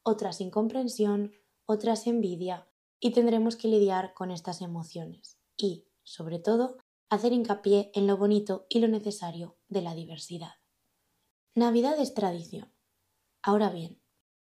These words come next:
¿alguna vez te ha preguntado tu peque por qué se siguen ciertos rituales y no has tenido respuesta? Entonces, quizás es momento de que nos replanteemos por qué llevamos a cabo algunas cosas. Oye,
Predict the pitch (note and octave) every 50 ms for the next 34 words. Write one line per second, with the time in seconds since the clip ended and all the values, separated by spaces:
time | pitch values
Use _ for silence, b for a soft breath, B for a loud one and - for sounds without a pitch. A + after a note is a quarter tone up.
0 | _ - F#3 F#3 E3+ F3+ F#3+ G#3+ C4 D4+ D#4+ D#4 - B3 A#3 A#3+ A3 G#3 G3 G3
1 | G3 F#3+ G3 F#3+ F#3+ F#3+ - - G3+ - - G3 F#3+ - F#3+ F3 F3 - _ -
2 | - G#3 G#3 G#3 G#3 - A3+ A3 G#3+ G#3+ G#3+ - - A3 G#3+ G#3 G3+ F#3+ F3+ -
3 | - G#3+ G3+ G#3 - G3+ G3 - G3 F#3 - G3 F#3 F3+ F3 E3+ E3 E3 - -
4 | _ _ _ _ _ _ - F#3+ F#3+ G3+ G3 F3 E3+ - - - F3 F3 E3+ E3+
5 | D#3+ D#3 D#3+ D#3 D3+ _ _ - D3+ D3 - - - - - _ _ _ _ _
6 | _ _ _ _ _ _ _ _ - G#3+ F#3+ F3 F#3 G3 F#3 E3 - E3 D3 -
7 | - - F#3+ E3+ - - C4+ C4 A3 - - _ _ _ - - A#3+ A#3 A#3+ A#3
8 | A3+ A3+ A3+ A3+ B3+ B3 A#3+ A3+ A#3 - G3+ G3 F#3 F#3 F#3+ F#3 - G3 F#3 F#3
9 | F3+ E3+ F#3 F#3 F#3 F#3+ G#3 A3+ A3 - _ - - G3 F#3+ F#3+ - A3 A3 G3+
10 | F3+ F3+ F3 E3+ E3+ E3 E3 - F3 E3+ - E3+ E3 E3+ E3 F3 F3 F3 F3 E3+
11 | E3 E3+ - - E3+ E3 E3+ - - - - _ _ _ _ _ _ _ _ _
12 | _ _ _ _ - - A#3+ A3 F#3+ F3 - -